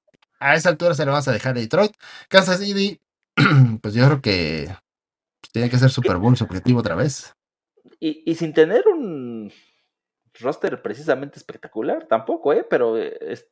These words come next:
Speaker 2: extraordinariamente gestionado por Andy Reid. Digo, porque más allá de
Speaker 1: Es la ventaja.
Speaker 2: Travis Ke-, a-, ahorita no sé cómo vaya a acabar el desmadre con Chris Jones, porque todavía,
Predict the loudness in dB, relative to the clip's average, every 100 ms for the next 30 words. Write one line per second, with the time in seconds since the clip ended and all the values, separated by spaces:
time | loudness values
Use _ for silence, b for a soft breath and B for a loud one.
0 | -18 -14 -2 -2 0 0 -2 -4 -8 -8
1 | -6 -4 -2 -2 -2 0 0 0 -4 -2
2 | -6 -8 _ _ _ -10 -4 -2 -4 _
3 | -10 -6 -6 -6 -4 -2 0 0 -2 -4
4 | -4 -2 0 4 4 4 -2 _ _ _
5 | _ _ -2 0 -4 -8 -6 -2 0 0
6 | 0 -2 0 -2 -2 -8 -8 -6 -2 -2
7 | -2 0 0 0 -4 -6 -4 -4 -6 -8
8 | -16 -16 -16 -10 -10 -10 -14 -20 _ _
9 | -20 -18 -10 -8 -6 -8